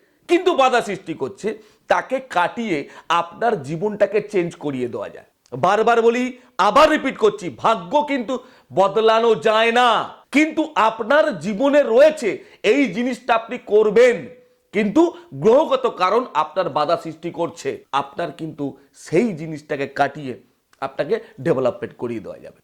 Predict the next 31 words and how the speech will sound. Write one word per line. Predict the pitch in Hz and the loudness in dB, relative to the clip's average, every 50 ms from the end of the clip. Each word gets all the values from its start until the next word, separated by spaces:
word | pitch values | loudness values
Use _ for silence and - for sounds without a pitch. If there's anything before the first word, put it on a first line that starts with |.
| - | -4
তা | - 208 | -4 -4
কেন | 208 - 233 233 247 294 311 | 0 2 0 2 2 2 0
করবেন | 302 277 294 294 277 285 269 | 0 0 0 2 2 0 0
না? | 277 330 320 - - - _ - | 0 -2 -2 -4 -14 -20 _ 0
কেন | - 254 254 285 | 2 2 4 6
আপনার | 302 302 302 311 294 285 | 6 4 6 4 2 4
জীবনে | - 269 247 311 285 302 | 4 -2 0 2 2 2
উন্নতি | 294 277 302 302 302 262 | 2 2 0 -2 -2 0
করবেন | 254 294 285 285 311 294 | 2 2 2 2 2 -2
না? | 302 339 349 - - - - | 0 -2 -2 -4 -6 -10 -6
আপনি | - - 160 220 247 | -4 -4 -2 -2 -4
বোঝেন | 165 151 175 180 - 277 269 | -2 0 -2 2 2 0 2
না | 254 285 285 | 2 0 0
বলে? | 285 269 226 123 110 - _ _ - | 0 -4 -6 -6 -10 -12 _ _ 2
একটু | 539 571 571 - - 247 - 294 277 | 2 2 2 0 -12 -8 -2 -2 -2
বুঝ-, | 190 170 185 151 120 127 | 0 -2 -6 -6 -8 -10
বুঝুন, | 120 139 147 123 117 107 92 92 _ _ _ - | -6 -6 -6 -6 -6 -14 -14 -16 _ _ _ 0
একটু | 208 226 226 - - - - 269 226 | 0 0 0 -4 -18 -6 -4 -4 -2
যদি | 233 247 233 240 | -2 -2 -2 -4
জীবনটাকে | 165 139 175 175 233 220 202 214 196 - 226 220 | -4 -4 -4 -4 -4 -4 0 -2 -2 -2 -2 -6
নিয়ে | 208 208 | -4 -4
একটু | 202 202 - 226 | -4 -4 -6 -8
নাড়াঘাটা | 190 160 156 156 156 147 151 147 - 139 | -4 -2 0 0 0 0 -2 -6 -8 -8
করেন, | - - 117 139 196 233 - - - - - - | -8 -6 -6 -6 -6 -6 -8 -14 -20 -12 -2 -2
আপনি | 151 147 147 - - 180 185 | -2 -2 -2 -6 -10 -10 -10
জীবনে | 135 117 135 135 160 175 180 175 | -10 -10 -10 -8 -6 -6 -6 -6
কিন্তু | 175 185 190 165 180 | -10 -12 -12 -4 -4
একটা | 160 156 - - 226 214 - - _ _ - 123 | -4 -4 -4 -6 -8 -8 -8 -12 _ _ -16 -6
জায়গায় | 104 147 131 123 104 120 120 113 110 - | -2 0 0 0 0 -2 -6 -8 -8 -10
পৌঁছে | 113 113 107 - 104 | -14 -14 -14 -14 -14
যাবেন। | 101 110 98 - 98 | -14 -14 -14 -14 -18